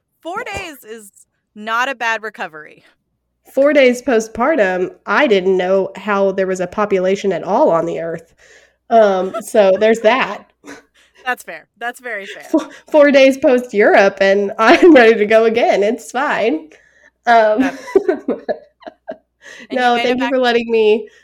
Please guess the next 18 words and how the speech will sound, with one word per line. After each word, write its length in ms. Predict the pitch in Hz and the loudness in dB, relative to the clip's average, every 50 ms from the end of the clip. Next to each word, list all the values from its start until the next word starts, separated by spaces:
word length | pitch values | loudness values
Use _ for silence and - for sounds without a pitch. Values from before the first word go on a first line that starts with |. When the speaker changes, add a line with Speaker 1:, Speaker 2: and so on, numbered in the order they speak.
| _ _ - | _ _ -4
Speaker 2:
monopolize 840 | 233 233 233 202 202 196 190 190 208 202 190 190 196 196 202 202 | -2 -2 0 2 2 0 2 2 0 0 2 2 0 -2 -2 -4
the, 520 | 196 196 190 180 185 190 185 190 180 - - _ _ - | -4 -2 -2 0 0 -2 -2 -2 -4 -6 -10 _ _ -8
all 260 | - 190 190 196 190 | -4 -2 -2 0 -2
of 260 | 190 185 180 202 226 _ _ | -2 -4 -6 -12 -18 _ _
everything 760 | - - 190 190 190 202 208 202 165 170 180 180 180 185 - - | -8 -8 -4 -2 -2 -2 -2 -2 -2 -2 -2 -2 -4 -6 -6 -6
with 200 | 196 196 196 - | -8 -8 -8 -6
the 100 | 196 208 | -8 -8
stories. 460 | 202 - - 180 170 175 180 180 175 - | -8 -6 -8 -6 -4 -4 -6 -8 -8 -10
I 200 | - - 240 262 | -8 -6 -6 -6
could 220 | 254 - 311 269 247 | -6 -6 -8 -8 -8
t-, 80 | - 214 - | -8 -10 -6
literally 340 | 190 208 196 190 196 190 190 | -4 -4 -2 -2 -2 -2 -4
talk 200 | 196 214 - - | -4 -6 -8 -8
about 140 | 180 170 - | -8 -10 -10
this 120 | - - | -10 -12
trip 180 | - - - - _ _ | -12 -12 -12 -12 _ _
forever. 840 | - - - _ _ _ - - 82 - - - - - - _ _ _ _ _ _ _ _ _ _ _ _ _ _ _ _ _ | -18 -18 -18 _ _ _ -12 -12 -12 -10 -10 -12 -12 -14 -16 _ _ _ _ _ _ _ _ _ _ _ _ _ _ _ _ _
Speaker 1:
That's 460 | 185 208 214 262 320 _ - - - | -16 -14 -14 -14 -14 _ -20 -20 -20